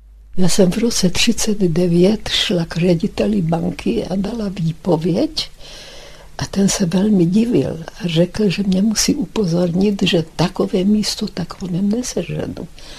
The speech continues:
A já jsem mu řekla: „Pane řediteli,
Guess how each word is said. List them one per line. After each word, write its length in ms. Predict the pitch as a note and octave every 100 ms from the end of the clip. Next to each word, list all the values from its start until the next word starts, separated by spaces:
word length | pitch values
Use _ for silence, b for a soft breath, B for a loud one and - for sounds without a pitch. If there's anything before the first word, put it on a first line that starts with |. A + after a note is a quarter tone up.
| B B B B -
A 60 |
já 220 | D#3+ E3
jsem 200 | D#3+ F3+
mu 120 | F3+ E3+
řekla: 360 | F3 - E3+
„Pane 360 | - F3+ F3 F#3+
řediteli, 720 | F#3 F#3 G3 - F#3 F3+